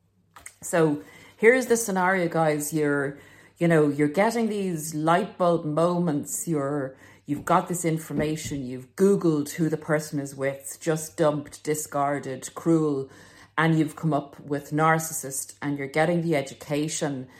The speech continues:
and there's flashes going on all over the place in relation to they did that, they did that, they did,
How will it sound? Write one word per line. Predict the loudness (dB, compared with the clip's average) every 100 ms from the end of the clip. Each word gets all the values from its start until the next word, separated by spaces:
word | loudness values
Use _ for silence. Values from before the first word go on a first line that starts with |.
| -16 -2
and | 0 4
there's | 4 2 -4 _
flashes | -10 0 2 0 -2 0 2 0 -2
going | 0 2
on | 2 4 4 4
all | 6 6
over | 6 2 0
the | -6
place | -10 -8 -6 -4 -6 -6
in | -4
relation | -2 -2 -2 -8 -6
to | -2 -2 -4 -10 -20 -20 -20 _
they | 2 4
did | 2 0
that, | 0 2 0 -6 -12 _ _
they | 0
did | 2 0 -2
that, | 0 2 0 -2 -6
they | -4
did, | -4 -4 -8